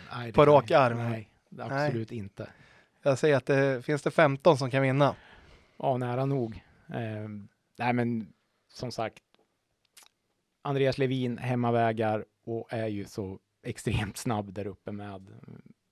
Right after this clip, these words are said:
Speaker 1: med allt han kan där. Så att, eh, jag tycker väl att, ja, han är ju med där. Han är ju med i topp tre lätt i alla fall, eh,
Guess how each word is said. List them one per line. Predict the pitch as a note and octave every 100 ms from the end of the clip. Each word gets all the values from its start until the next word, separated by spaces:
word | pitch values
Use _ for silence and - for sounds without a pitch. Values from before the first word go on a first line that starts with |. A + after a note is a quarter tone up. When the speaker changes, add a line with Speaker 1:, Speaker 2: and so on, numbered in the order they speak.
| _ _ -
Speaker 1:
med | G#2+
allt | G2 -
han | G2+
kan | G2 G#2 F#2+
där. | G2+
Så | G#2
att, | G#2+ _
eh, | A2+ G2+ F#2+ _ _ _ _ _ _ _ _ _ _ _ _ _ _ _ _
jag | -
tycker | - A2+ - A#2+
väl | A2 A2+
att, | G#2 - - - - - - _ _ _ - _
ja, | - A#2 G#2 _ _ -
han | - A2+ G#2+
är |
ju | G2+
med | G2+ F#2+
där. | F#2 F#2 -
Han | A2+ G2
är |
ju | G2
med | G2 G2 F#2
i |
topp | - F#2
tre | - G2
lätt | F#2 F#2+ _ -
i |
alla | G#2+
fall, | - G#2+ _ -
eh, | - G#2